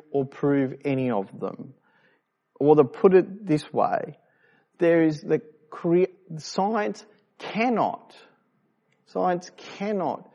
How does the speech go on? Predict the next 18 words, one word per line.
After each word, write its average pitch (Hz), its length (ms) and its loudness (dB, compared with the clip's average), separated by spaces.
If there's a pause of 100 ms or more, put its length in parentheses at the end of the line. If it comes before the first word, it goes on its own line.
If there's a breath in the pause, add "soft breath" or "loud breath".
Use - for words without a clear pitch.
(460 soft breath)
deal 147 480 4
with 131 240 -4
these 131 300 2
questions. - 840 -10 (120)
It 160 140 -6
has 180 580 -4
no 151 480 -2
power. 143 480 -6
It 135 240 -6
lacks 156 560 0 (440 soft breath)
the 139 260 -4
strength 151 760 -4 (300 soft breath)
to - 120 -10
deal 131 480 0
with 131 320 -6
God's 123 340 -2
relationship 143 880 -6 (100)
to 135 340 -6